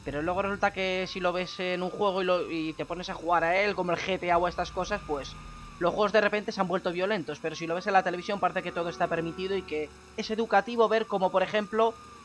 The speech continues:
en su día, Chuck Norris en Walker, pues,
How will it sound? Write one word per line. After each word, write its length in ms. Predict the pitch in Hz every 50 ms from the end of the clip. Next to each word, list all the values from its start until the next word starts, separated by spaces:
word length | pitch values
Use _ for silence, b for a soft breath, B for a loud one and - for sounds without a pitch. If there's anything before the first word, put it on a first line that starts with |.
| - - - - -
en 180 | - 202 196 185
su 220 | - - 208 190
día, 380 | 185 220 226 220 226 240 277 - - - - - - - - - - - - - - - - - - - - -
Chuck 200 | - 214 208 208
Norris 400 | 220 226 226 220 240 247 - 220
en 120 | 202 190
Walker, 400 | 190 208 208 214 214 - 247 247
pues, 400 | - - 151 151 147 147 - -